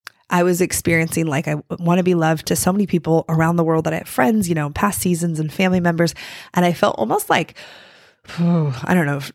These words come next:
anx-, anxious or I felt limited. Like, "I can't be there. I wish I could fly in and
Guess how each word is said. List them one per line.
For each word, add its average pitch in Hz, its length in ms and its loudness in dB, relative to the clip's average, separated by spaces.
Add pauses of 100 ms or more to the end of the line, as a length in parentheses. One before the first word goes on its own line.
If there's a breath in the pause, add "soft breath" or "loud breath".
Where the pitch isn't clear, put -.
anx-, 160 500 -4 (160)
anxious 196 440 0
or - 200 -4
I 175 80 -2
felt - 240 -2
limited. 156 680 0
Like, 156 220 -8
"I 175 60 -8
can't - 260 -8
be 220 120 -2
there. 175 200 2
I 160 40 2
wish 190 220 0
I 196 40 0
could 185 180 -2
fly 196 260 0
in 202 200 2
and 170 180 -2